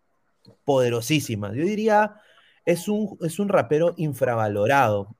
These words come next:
Y ahí va mi, mi, mi, una de mis preguntas también para ti. ¿Qué artista peruano, dirías tú, ¿no? O, o artista que haya, eh, tenido, eh, haya, eh, estado junto en una tarima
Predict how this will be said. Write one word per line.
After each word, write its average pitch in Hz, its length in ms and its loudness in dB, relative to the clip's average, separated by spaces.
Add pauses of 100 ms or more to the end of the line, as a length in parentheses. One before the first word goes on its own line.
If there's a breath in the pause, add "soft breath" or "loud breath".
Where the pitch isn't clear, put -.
Y 120 140 0
ahí 151 180 2
va 202 140 4
mi, 196 220 0
mi, 135 200 -4
mi, 131 220 -6
una 160 160 -4
de 175 80 0
mis 160 140 -2
preguntas 131 420 0
también 117 260 -4
para 110 200 0
ti. 104 180 -4 (560 loud breath)
¿Qué 240 140 6
artista 208 840 0
peruano, 127 680 2
dirías 117 440 -2
tú, 127 300 -6 (240)
¿no? 120 340 -2
O, 113 560 0
o 117 140 0
artista 135 500 -2
que 120 220 -2
haya, 123 300 0 (420)
eh, 117 220 -12
tenido, 123 280 -4
eh, 117 360 -6
haya, 135 380 -2
eh, 113 160 -2
estado 127 280 -2
junto 139 300 -2
en 123 80 -2
una 127 180 -2
tarima 120 840 -2